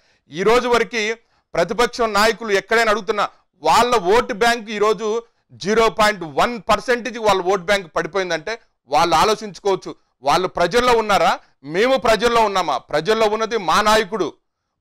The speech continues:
మా నాయకుడు మాట ఇచ్చాడు, మాట నిలబెట్టుకోబోతున్నాడు. రాబోయే రోజుల్లో కూడా ప్రత్యేక హోదా గురించి నిలబెట్టుకోవడానికి సిద్ధంగా ఉన్నాం. ఎందుకంటే ఇది భావి తరాలకు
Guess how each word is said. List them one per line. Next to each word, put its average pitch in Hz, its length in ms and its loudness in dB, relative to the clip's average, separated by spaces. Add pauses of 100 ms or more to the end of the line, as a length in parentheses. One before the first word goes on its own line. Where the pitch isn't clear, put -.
మా 151 120 0
నాయకుడు 214 400 0
మాట 185 280 -2
ఇచ్చాడు, 226 520 -2 (180)
మాట 165 240 0
నిలబెట్టుకోబోతున్నాడు. 190 1080 -2 (240)
రాబోయే 233 380 4
రోజుల్లో 226 360 0
కూడా 226 140 0
ప్రత్యేక 214 400 -2
హోదా 196 300 2
గురించి 196 640 -8 (280)
నిలబెట్టుకోవడానికి 233 880 0
సిద్ధంగా 226 460 -2
ఉన్నాం. 220 280 0 (180)
ఎందుకంటే 202 460 -2
ఇది 175 120 -6
భావి 170 400 2
తరాలకు 214 560 0